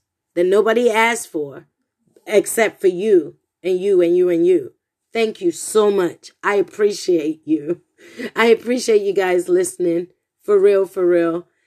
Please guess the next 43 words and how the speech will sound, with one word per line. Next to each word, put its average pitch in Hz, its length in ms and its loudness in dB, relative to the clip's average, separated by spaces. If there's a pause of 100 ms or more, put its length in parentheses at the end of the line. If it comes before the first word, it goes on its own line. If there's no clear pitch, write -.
(200)
And 185 480 -2
if 196 180 -6
you 226 140 -2
wanna, 196 560 0 (300)
you 202 140 0
know, 196 120 2
have 190 200 0
a 185 40 2
discussion 196 600 0
with 196 220 0
me, 202 240 0
please 208 420 -6
feel 190 200 -2
free. 185 460 0 (1000)
Go 202 220 2
on 196 100 0
my 190 140 -2
Instagram, 185 800 0 (380)
leave 196 220 0
me 214 80 0
a 202 40 0
message, 190 640 0 (300)
or 180 180 0
leave 190 220 4
me 196 160 0
a 180 80 0
review 185 380 2
here, 185 440 0
and 170 140 -2
we'll 165 100 -2
talk 202 300 -4
about 190 380 0
it, 180 280 -2
whatever 175 380 -2
the 190 80 -2
case 185 360 -2
may 175 340 2
be. 170 280 -4
Leave 175 200 2
me 185 140 -2
a 165 60 -2
voice 196 440 0
note, 180 400 -4